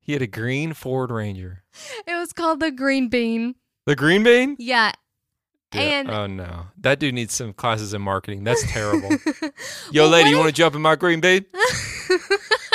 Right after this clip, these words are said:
Speaker 1: Wee, wee.
Speaker 2: Like
Speaker 1: I'm telling you. You're like, "Yeah, yeah, yeah, let's do it."
Speaker 2: Like, I don't know. I mean, he had a great heart and good personality, but it's like, what are you driving?
Speaker 1: We gotta work on the marketing.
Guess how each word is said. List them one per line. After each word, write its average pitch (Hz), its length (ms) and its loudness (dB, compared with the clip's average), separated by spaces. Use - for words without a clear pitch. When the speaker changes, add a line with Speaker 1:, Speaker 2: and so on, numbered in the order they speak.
Speaker 1:
Wee, 381 80 0
wee. 392 80 -4
Speaker 2:
Like - 280 -12
Speaker 1:
I'm 160 160 2
telling 160 400 4
you. 117 120 -2
You're 139 220 -2
like, 175 200 0
"Yeah, 370 80 -2
yeah, 370 200 -6
yeah, 415 220 -2
let's 311 200 -6
do 311 240 -2
it." - 120 -6
Speaker 2:
Like, 466 200 -2
I 427 280 4
don't 339 100 -2
know. 233 320 -2
I 311 140 2
mean, 330 160 -4
he 339 100 -4
had 359 160 0
a 381 60 -4
great 269 280 -2
heart 254 680 0
and 302 180 -4
good 302 160 -4
personality, 277 680 -2
but 247 120 -10
it's 294 140 -8
like, 277 180 -6
what 202 480 -4
are 240 80 -4
you 254 200 -4
driving? 190 380 -2
Speaker 1:
We 196 60 2
gotta 214 180 8
work 180 260 6
on 180 100 4
the 151 60 0
marketing. 143 420 2